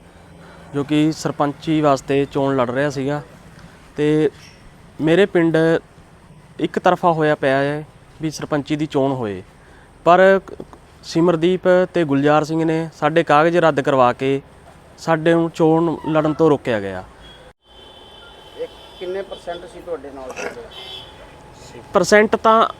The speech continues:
Speaker 1: ਅੱਸੀ ਵੀਹ ਦੀ ਰੇਸ਼ੋ ਹੋਈ ਪਈ ਸੀਗੀ। ਅੱਸੀ ਪਰਸੈਂਟ ਲੋਕ ਸਾਡੇ ਨਾਲ ਸੀਗੇ ਜੀ। ਜਦੋਂ ਜੇ ਇਹ ਇਲੈਕਸ਼ਨ ਹੁੰਦਾ ਤਾਂ ਇਹ ਪਤਾ ਕਾਗਜ਼ਾਂ 'ਚ ਹੀ ਪਤਾ ਲੱਗ ਜਾਣਾ ਸੀਗਾ ਵੀ ਕਿੰਨਾ ਕੁ, ਅਹ, ਲੋਕ ਪਿੰਡ ਦੇ ਕਿਸ ਵੱਲ ਨੇ।
Speaker 2: ਹੁਣ ਤੁਸੀਂ ਕੀ ਮੰਗ ਕਰਦੇ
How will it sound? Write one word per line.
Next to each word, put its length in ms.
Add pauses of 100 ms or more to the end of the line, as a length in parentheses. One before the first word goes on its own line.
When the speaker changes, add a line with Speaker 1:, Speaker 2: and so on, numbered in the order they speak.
(180)
Speaker 1:
ਅੱਸੀ 260
ਵੀਹ 180
ਦੀ 140
ਰੇਸ਼ੋ 280
ਹੋਈ 200
ਪਈ 200
ਸੀਗੀ। 360 (100)
ਅੱਸੀ 240
ਪਰਸੈਂਟ 380 (160)
ਲੋਕ 340
ਸਾਡੇ 320
ਨਾਲ 220
ਸੀਗੇ 300
ਜੀ। 160 (380)
ਜਦੋਂ 300
ਜੇ 280
ਇਹ 180
ਇਲੈਕਸ਼ਨ 540
ਹੁੰਦਾ 500 (380)
ਤਾਂ 120
ਇਹ 80
ਪਤਾ 640
ਕਾਗਜ਼ਾਂ 380
'ਚ 80
ਹੀ 180
ਪਤਾ 220
ਲੱਗ 160
ਜਾਣਾ 260
ਸੀਗਾ 400 (280)
ਵੀ 100
ਕਿੰਨਾ 380
ਕੁ, 100
ਅਹ, 460
ਲੋਕ 280
ਪਿੰਡ 280
ਦੇ 280 (160)
ਕਿਸ 220
ਵੱਲ 300
ਨੇ। 120 (1120)
Speaker 2:
ਹੁਣ 80
ਤੁਸੀਂ 180 (140)
ਕੀ 160
ਮੰਗ 140
ਕਰਦੇ 260